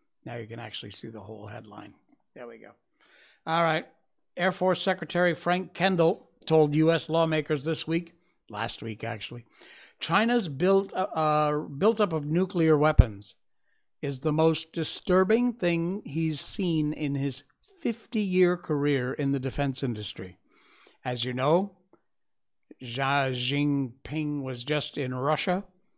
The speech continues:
sucking up to Putin. This is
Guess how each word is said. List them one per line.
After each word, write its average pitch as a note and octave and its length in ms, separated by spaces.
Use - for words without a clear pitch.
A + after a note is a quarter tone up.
sucking - 520
up - 280
to B2 280
Putin. F3 440
This - 200
is - 140